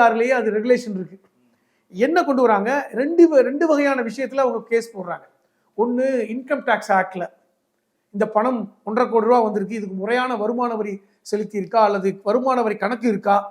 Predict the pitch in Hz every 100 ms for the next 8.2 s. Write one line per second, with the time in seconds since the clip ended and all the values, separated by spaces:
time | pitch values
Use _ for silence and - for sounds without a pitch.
0 | - _ 180 190 190 233 214 214 - 190
1 | - 165 160 - _ _ _ - 302 370
2 | 311 339 285 247 262 - 330 277 233 214
3 | 214 180 _ _ _ _ _ 233 277 254
4 | 240 247 254 247 - _ 202 254 294 302
5 | 285 254 247 277 269 240 196 _ _ -
6 | 208 208 208 214 285 262 269 233 226 220
7 | 214 214 214 254 233 294 320 277 247 214
8 | 214